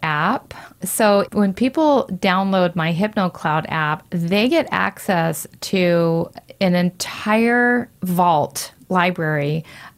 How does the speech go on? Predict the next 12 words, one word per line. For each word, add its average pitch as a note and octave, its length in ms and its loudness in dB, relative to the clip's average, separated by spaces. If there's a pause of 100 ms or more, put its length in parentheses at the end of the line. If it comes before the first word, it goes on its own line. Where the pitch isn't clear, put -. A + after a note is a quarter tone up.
of, E3 520 2
um, D#3+ 280 0
hypnosis F#3+ 600 0
sessions D#3+ 600 -2
on E3+ 180 -2
practically A3+ 760 -2
every F#3 300 2
topic F3+ 600 -2
that D#3+ 180 -6
they D#3 100 0
can D3+ 500 -4
imagine. E3+ 800 0